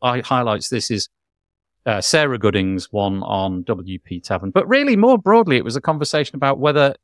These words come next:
this is a, this is a useful thing in the WordPress space, because I know for me, I just want a vanilla WordPress site and then I start chucking things on top of it.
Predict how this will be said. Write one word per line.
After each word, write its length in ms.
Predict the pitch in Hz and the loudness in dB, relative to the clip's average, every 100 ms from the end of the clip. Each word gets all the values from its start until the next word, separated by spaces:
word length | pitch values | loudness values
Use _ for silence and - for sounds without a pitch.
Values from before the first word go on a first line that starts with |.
| _ | _
this 220 | 135 151 165 | -6 -2 -2
is 140 | 139 | 0
a, 120 | 135 - | -2 -4
this 200 | 143 131 | -6 -4
is 120 | 151 | -2
a 80 | 143 | -2
useful 540 | 131 147 151 - 165 156 | 0 -2 -4 -6 -6 -4
thing 400 | 190 202 98 85 _ _ _ _ _ | -2 -2 -2 -8 _ _ _ _ _
in 160 | 113 107 | -4 -2
the 60 | |
WordPress 420 | 101 95 - 92 - | 0 0 0 -4 -4
space, 520 | - - 82 98 - | -4 -4 -4 -4 -6
because 520 | - 127 143 127 - _ - _ | -6 -2 -2 -2 -6 _ -20 _
I 80 | 151 | -4
know 160 | 190 226 | -2 0
for 160 | 185 | 0
me, 500 | 165 196 98 101 156 - _ _ - | 0 0 -2 -6 -10 -14 _ _ -2
I 140 | 160 | -2
just 300 | 170 - - | 0 -4 -2
want 200 | 143 139 | -2 0
a 40 | |
vanilla 440 | 120 127 131 135 127 | 0 0 2 2 0
WordPress 440 | 127 127 - 120 | 0 -2 -2 -6
site 280 | - 143 147 | -2 -2 0
and 80 | 127 | 0
then 120 | 135 | -2
I 40 | |
start 280 | 113 139 120 | -2 -2 -2
chucking 320 | - 120 123 | -2 -4 -4
things 260 | 117 123 110 | -4 -4 -4
on 120 | 107 | -6
top 260 | - 180 - | -4 -4 -4
of 100 | 82 | -4
it. 240 | 71 139 | -2 -4